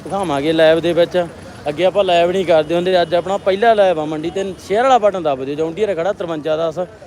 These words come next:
ਤਿੰਨ ਮਾਡਲ ਆ, ਤਿੰਨ ਲੱਖ ਪਝੱਤਰ ਹਜ਼ਾਰ ਡਿਮਾਂਡ ਆ। ਬੈਕ ਟਾਇਰ ਦੇਖੋ ਮਿੱਤਰੋ, ਟਰੈਕਟਰ ਜਮਾਂ ਨਵੇਂ ਲੱਗੀ ਹੋਏ ਟਰੈਕਟਰ।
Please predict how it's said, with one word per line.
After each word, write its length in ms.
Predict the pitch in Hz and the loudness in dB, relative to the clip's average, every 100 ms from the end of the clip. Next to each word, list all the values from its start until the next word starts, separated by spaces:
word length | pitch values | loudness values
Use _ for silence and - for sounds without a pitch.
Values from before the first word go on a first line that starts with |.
| - - - | -20 -20 -8
ਤਿੰਨ 260 | 180 180 196 | -4 -2 -2
ਮਾਡਲ 320 | 190 160 156 | -2 -4 -2
ਆ, 80 | 175 | -2
ਤਿੰਨ 300 | 180 175 175 | -2 -4 -2
ਲੱਖ 180 | 180 175 | -4 -4
ਪਝੱਤਰ 380 | 190 214 196 170 | -8 -10 -6 -2
ਹਜ਼ਾਰ 240 | 175 175 | -2 -2
ਡਿਮਾਂਡ 340 | 156 147 143 | -4 -6 -4
ਆ। 180 | 160 170 151 - - - - - - - 156 | -4 -6 -8 -16 -20 -20 -20 -20 -20 -10 -4
ਬੈਕ 260 | 156 165 | -2 -2
ਟਾਇਰ 180 | 170 156 | -2 -2
ਦੇਖੋ 220 | 139 131 | -4 -8
ਮਿੱਤਰੋ, 260 | 139 139 143 | -10 -8 -8
ਟਰੈਕਟਰ 480 | 139 147 143 - 151 | -6 -6 -8 -8 -2
ਜਮਾਂ 160 | 196 | 0
ਨਵੇਂ 300 | 185 160 156 | 0 2 2
ਲੱਗੀ 220 | 151 139 | 2 0
ਹੋਏ 140 | 147 131 | 0 0
ਟਰੈਕਟਰ। 680 | 131 131 170 170 165 160 | 0 0 2 2 2 2